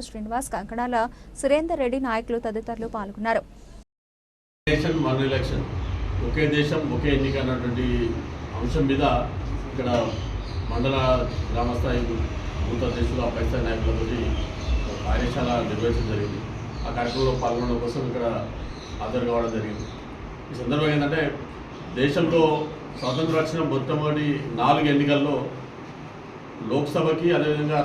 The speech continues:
Speaker 2: రాష్ట్రాల అసెంబ్లీలకు ఒకేసారి ఎన్నికలు జరిగిన కారణంగా ప్రజాధనం వృధా కాకుండా కాపాడడం జరిగింది. అదేవిధంగా ఈ యొక్క ఎన్నికల కోడ్ కారణంగా ఏదైతే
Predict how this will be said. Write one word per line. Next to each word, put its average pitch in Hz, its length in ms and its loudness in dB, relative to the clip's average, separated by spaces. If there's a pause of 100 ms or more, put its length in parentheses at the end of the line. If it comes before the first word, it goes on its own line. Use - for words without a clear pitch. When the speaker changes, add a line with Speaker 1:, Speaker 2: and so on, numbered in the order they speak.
Speaker 2:
రాష్ట్రాల 147 400 2
అసెంబ్లీలకు 151 540 0 (580)
ఒకేసారి 165 500 4 (680)
ఎన్నికలు 165 360 6
జరిగిన 143 220 4 (100)
కారణంగా 139 420 2 (1200)
ప్రజాధనం 156 540 4 (640)
వృధా 139 180 2 (100)
కాకుండా 147 300 4 (100)
కాపాడడం 143 440 4
జరిగింది. 147 280 4 (120)
అదేవిధంగా 147 460 4 (1500)
ఈ 139 80 2
యొక్క 156 160 4 (160)
ఎన్నికల 165 380 8 (420)
కోడ్ 170 320 6
కారణంగా 160 460 4 (760)
ఏదైతే 151 220 4